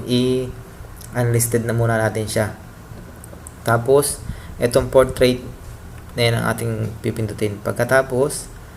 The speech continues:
dito sa, ano na to, yung not selected sa audience, kailangan natin i-select ang ating audience. Ang gagawin natin dyan, yung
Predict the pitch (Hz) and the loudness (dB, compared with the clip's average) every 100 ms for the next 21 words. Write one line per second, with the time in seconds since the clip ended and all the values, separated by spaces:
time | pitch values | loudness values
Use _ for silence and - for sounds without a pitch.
0 | - - - 120 120 127 131 120 117 113 | -18 -16 -2 0 4 4 4 4 6 6
1 | 110 113 113 117 113 113 117 117 117 113 | 4 0 2 4 4 2 0 2 2 2
2 | 113 120 120 - 117 113 110 120 127 - | 4 4 4 2 4 4 6 4 4 0
3 | 113 113 113 113 113 120 110 104 - 110 | 2 4 2 0 0 0 0 -2 -2 -2
4 | 104 107 110 107 120 120 - - - - | -2 -2 0 2 0 0 -6 -10 -16 -8
5 | 117 120 117 120 117 117 113 113 113 120 | 2 4 6 6 6 2 0 2 4 4
6 | 120 117 117 120 | 2 0 2 0